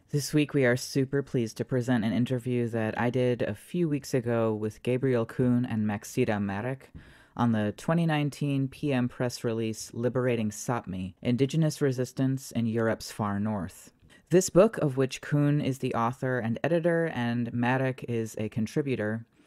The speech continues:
details a political history of the Sami people whose traditional lands extend along the northmost regions of so-called Norway, Sweden, Finland, and parts of Russia, as well as interviews conducted with over a dozen Sami artists and activists.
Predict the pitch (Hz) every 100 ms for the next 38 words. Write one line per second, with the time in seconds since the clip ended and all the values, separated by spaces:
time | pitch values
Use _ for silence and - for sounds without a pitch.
0 | - 135 127 139 135 131 127 123 - 131
1 | 127 139 135 127 135 131 - 135 135 120
2 | 120 113 - 131 131 113 107 - 101 101
3 | 95 - - 110 104 - 120 131 139 131
4 | 127 117 110 113 - - - 113 113 117
5 | 110 104 98 110 143 151 143 131 - 113
6 | 110 107 104 107 - - - 98 - 120
7 | 113 117 104 101 131 139 139 135 139 135
8 | - 131 127 117 117 117 120 - 120 120
9 | 110 113 110 110 - 101 - 98 104 107
10 | - 85 87 _ _ _ - 120 131 123
11 | 117 117 165 196 180 185 175 - 156 127
12 | 127 139 123 117 107 110 107 101 117 123
13 | 135 135 135 127 113 117 113 - 107 107
14 | - - - 104 85 - 95 85 82 -
15 | -